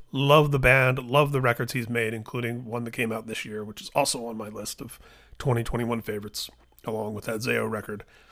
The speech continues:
But, you know, I got to see a, a really close friend and, uh, hang out and catch up a little bit in person. And the <laughs> show was just super cool. I didn't know until I got there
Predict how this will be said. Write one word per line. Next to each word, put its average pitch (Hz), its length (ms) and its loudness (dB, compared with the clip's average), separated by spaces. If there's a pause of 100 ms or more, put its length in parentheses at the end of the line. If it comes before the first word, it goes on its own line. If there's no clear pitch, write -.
(640)
But, 151 400 8
you 160 80 8
know, 120 80 8
I 123 60 4
got 127 140 6
to 139 100 0
see 160 320 6
a, 143 320 8
a 139 120 4
really 147 240 4
close 139 200 0
friend 143 340 0 (240)
and, 120 460 -2
uh, 117 220 -6
hang 131 180 -2
out 120 160 -2
and 120 80 -8
catch - 180 -4
up 123 160 -4
a 131 40 -6
little 120 180 -4
bit 117 160 -4
in 107 80 -12
person. 120 480 -8 (720)
And 123 420 8
the 139 60 6
<laughs> - 120 6
show 190 220 8
was 185 200 8
just 131 220 2
super 131 300 2
cool. 147 320 2
I 131 200 8
didn't 147 440 2
know 160 240 6
until 151 220 4
I 139 100 6
got 160 260 4
there 123 300 2